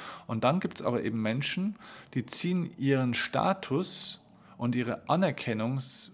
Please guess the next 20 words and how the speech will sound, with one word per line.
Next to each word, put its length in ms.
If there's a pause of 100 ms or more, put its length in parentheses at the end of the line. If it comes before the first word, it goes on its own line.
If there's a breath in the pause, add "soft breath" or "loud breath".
(260)
ja, 240
ihre 300
Anerkennungs-, 880
ihr 140
Anerkennungsbedürfnis 880
daraus, 460
dass 160
sie 80
sagen, 260
ich 180
hab 160
einen 220
eigenen 380
Weg 160
gefunden. 520 (360 loud breath)
Ich 180
hab 120
ein 220
Gegenbeispiel 1400 (380 soft breath)
gefunden. 580